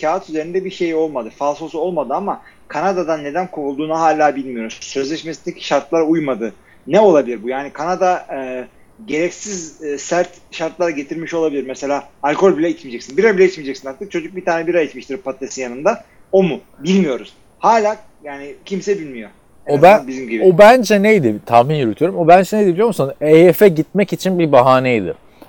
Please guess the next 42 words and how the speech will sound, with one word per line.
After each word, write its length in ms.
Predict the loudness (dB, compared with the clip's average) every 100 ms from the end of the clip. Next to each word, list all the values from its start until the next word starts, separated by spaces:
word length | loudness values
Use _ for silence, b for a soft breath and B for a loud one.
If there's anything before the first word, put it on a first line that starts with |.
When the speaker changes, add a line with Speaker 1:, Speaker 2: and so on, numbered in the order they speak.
| -14
Speaker 2:
Çünkü 220 | -4 -2
o 240 | 6 8
dönemde 360 | 8 6 4 2
E 260 | 4 6 4
F'in 100 | 0
hatırla 320 | 0 2 2
ilk 160 | 0
sekiz 280 | -2 -4 4
haftası 520 | 4 4 -4 -6 -6 -6 _ _ _ _ _ 4
acayip 500 | 4 6 6 6 4
popüler 360 | 0 6 6
geçti 320 | 6 2 0
abi. 160 | -2 2
Biz 220 | 2 2
bile 180 | 0 0
burada 520 | 0 2 4 4 0
"Ya 240 | 2 2 2
ne 100 | 0
olmuş, 480 | -2 -4 -8 -10
ne 140 | -6 -4
bitmiş?" 300 | -6 -12 -20
işte 240 | -10 -4
yok 200 | -4 0
Hackenberg'le 680 | -2 -2 -4 -4 -2 -4 -6
bilmem 300 | -6 -6 -8 -10
kim, 160 | -10
Mettenberger 600 | -8 -8 -8 -8 -6 -8 -10 b b b -8
aynı 240 | -4 -4
şey 220 | -4 -6
demiş. 260 | -4 -6 -8 b b b b _ 4
Oraya 300 | 8 12 10
gitmek 420 | 8 2 -2 -2
istedim. 380 | -2 -2 0 -2
Ama 280 | 0 2 4
adamın 260 | 4 2 2
talihsizliği 720 | 4 4 4 -2 -4 2 2
abi. 180 | 2 -2
Gittikten 400 | -6 -6 -6 -4
iki 180 | 2
hafta 200 | 2 0
sonra 180 | -8 -6
lig 160 | -4